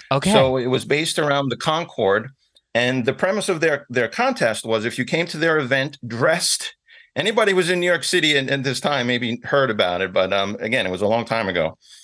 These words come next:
Speaker 2: Uh, anybody who came to the event dressed in a costume that represented something having to do with space travel had a chance to win, uh, a flight.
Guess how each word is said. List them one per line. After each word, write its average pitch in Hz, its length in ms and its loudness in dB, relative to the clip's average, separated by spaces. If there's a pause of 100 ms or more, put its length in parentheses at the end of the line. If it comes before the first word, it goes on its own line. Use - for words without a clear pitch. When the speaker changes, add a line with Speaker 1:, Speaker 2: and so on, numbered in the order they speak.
(180)
Speaker 2:
Uh, 110 140 -2
anybody 208 320 2
who 202 100 2
came 190 300 -2
to 185 100 -8
the 160 140 -2
event 143 560 -2
dressed 139 580 -2
in 143 220 0
a - 100 -2
costume 143 720 -2 (340)
that 147 260 0
represented 175 760 0
something 190 400 0
having 160 240 0
to 147 80 -6
do 151 160 0
with 147 120 0
space - 440 0
travel 107 640 -2 (480)
had 147 180 0
a 143 40 -8
chance 156 420 -2
to 160 120 0
win, 139 480 2
uh, 120 400 0
a 127 80 2
flight. 160 540 -2